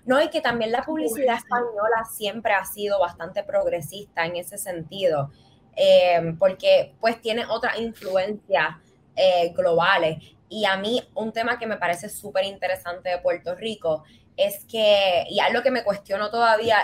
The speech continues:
Speaker 1: y honestly no, tengo mis teorías, pero no tengo como la contestación,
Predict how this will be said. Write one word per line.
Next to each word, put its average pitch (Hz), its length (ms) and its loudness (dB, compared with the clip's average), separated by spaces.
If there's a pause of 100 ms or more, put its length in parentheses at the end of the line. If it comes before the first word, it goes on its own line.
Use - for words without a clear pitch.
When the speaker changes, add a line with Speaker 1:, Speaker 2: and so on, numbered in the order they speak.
Speaker 1:
y 196 80 -10
honestly 202 560 -6
no, 190 540 0 (1200)
tengo 226 240 2
mis 294 200 -2
teorías, 269 460 4
pero 214 180 2
no 202 100 0
tengo 214 220 0
como 220 180 0
la 180 320 2
contestación, 170 880 -6